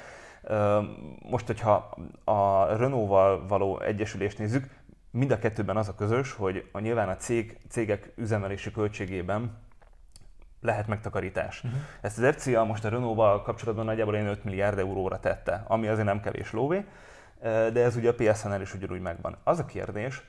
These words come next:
Speaker 1: hogy a Renault-nak van-e annyi plusza, ami már, ha nem is, ö, mit, nem is szuficitesbe, de legalább egy, egy ilyen nullszaldó környékére hozza, hogy legalább azt elmondhassák, hogy, hogy legalább az üzemelési költségükből lefaragtak,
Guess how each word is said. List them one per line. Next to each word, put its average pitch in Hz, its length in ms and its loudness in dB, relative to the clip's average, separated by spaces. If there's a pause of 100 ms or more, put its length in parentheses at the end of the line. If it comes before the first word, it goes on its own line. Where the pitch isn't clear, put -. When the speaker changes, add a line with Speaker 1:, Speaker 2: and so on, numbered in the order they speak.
(160)
Speaker 1:
hogy 104 180 -4
a 101 260 0
Renault-nak 104 640 0
van-e 92 360 0 (240)
annyi 104 380 -2 (140)
plusza, 123 680 -2
ami 127 540 0
már, 113 380 0 (260)
ha 120 120 2
nem 165 160 4
is, - 340 -6 (680)
ö, 101 640 2 (680)
mit, 107 180 -8 (100)
nem 120 200 0
is 113 80 -2
szuficitesbe, 123 640 0
de 123 100 4
legalább 110 500 8
egy, 107 260 2 (120)
egy 107 220 0
ilyen 110 220 2
nullszaldó 107 580 2
környékére 104 440 -2
hozza, 117 480 2
hogy 113 240 0
legalább 117 360 4
azt 127 220 2
elmondhassák, 95 640 -2
hogy, 98 260 -2
hogy 104 140 -6
legalább 101 280 2
az 107 60 -2
üzemelési 98 440 -4
költségükből 98 460 -4
lefaragtak, 98 640 0